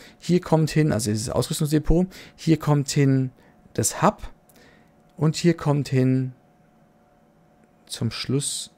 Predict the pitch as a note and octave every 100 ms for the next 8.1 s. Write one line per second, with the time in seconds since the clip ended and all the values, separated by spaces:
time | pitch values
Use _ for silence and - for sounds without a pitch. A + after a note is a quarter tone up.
0 | _ _ _ _ D3 A#2 A#2 - F2+ E2+
1 | - - - - _ _ _ _ - -
2 | - _ _ _ _ _ _ _ _ _
3 | _ _ - G2+ G2 A2+ A#2 - A2 A#2+
4 | C#3+ - - - - - - _ _ -
5 | A#2 A#2 C3+ A#2+ C3+ C3 G#2+ A2+ - _
6 | - A2+ - - - B2+ - A2+ A#2+ A2+
7 | - B2 A#2+ G#2 - G2 G#2+ A2 G2+ A2
8 | A#2